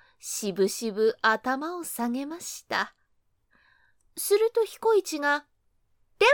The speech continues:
は殿様、私がご案内いたします。」と、みんなの先に立って歩きます。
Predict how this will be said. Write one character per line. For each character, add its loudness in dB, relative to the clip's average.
は 2
殿 0
様、 2
私 4
が 6
ご 4
案 4
内 4
い -4
た 2
し -2
ま 6
す。」 -4
と、 -2
み -2
ん -6
な -4
の -4
先 -10
に -6
立 -10
っ -4
て 0
歩 -2
き -12
ま -10
す。 -10